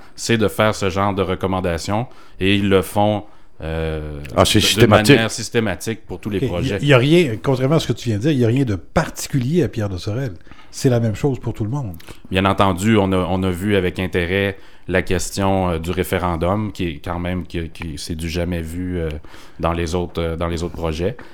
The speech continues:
Speaker 1: Et, euh, ensuite, il y avait des questionnements au niveau technique sur les vitesses de vent qu'on trouve aussi que, que, euh, je pense que le, le,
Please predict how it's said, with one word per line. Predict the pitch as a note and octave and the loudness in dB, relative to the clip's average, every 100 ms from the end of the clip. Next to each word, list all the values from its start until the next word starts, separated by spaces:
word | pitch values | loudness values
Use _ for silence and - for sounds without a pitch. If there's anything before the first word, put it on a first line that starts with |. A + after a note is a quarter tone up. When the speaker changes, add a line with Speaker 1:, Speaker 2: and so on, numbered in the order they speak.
| - - | -18 -10
Speaker 1:
Et, | D#2+ F2+ F#2 F2+ | -2 0 2 2
euh, | E2+ E2 D#2 | 2 0 -2
ensuite, | E2+ - F#2+ | -2 -2 -2
il | G2 | 0
y | |
avait | F2+ F#2 - | 2 0 -2
des | G2 | -6
questionnements | F2+ G2+ - G#2 F#2+ G#2 | 0 0 0 0 2 4
au | G#2+ | 2
niveau | G2 G2+ | 2 0
technique | F#2 G2+ - G2+ A2 | 0 -4 -2 -2 -2
sur | - F#2 | -4 -4
les | F2+ | -4
vitesses | F2 - G2+ F#2 | -6 -2 0 2
de | F2+ | 0
vent | E2 F2 G2+ - - - - - - | 0 -2 -4 -6 -14 -16 -16 -16 -6
qu'on | F#2 E2+ | -4 -4
trouve | - G2 F2+ | -2 -2 0
aussi | F2 - G2 G2 | -4 -4 -6 -6
que, | - F2 E2+ | -4 -4 -4
que, | - E2+ E2 D#2 - D#2+ - - - - | -6 -6 -4 -6 -8 -14 -14 -16 -12 -6
euh, | D2 C#2 A#1 G#1+ | -6 -6 -8 -8
je | C#2+ | -6
pense | F#2 F#2 | -4 -4
que | - | -4
le, | E2+ | -6
le, | D#2 C#2 | -4 -8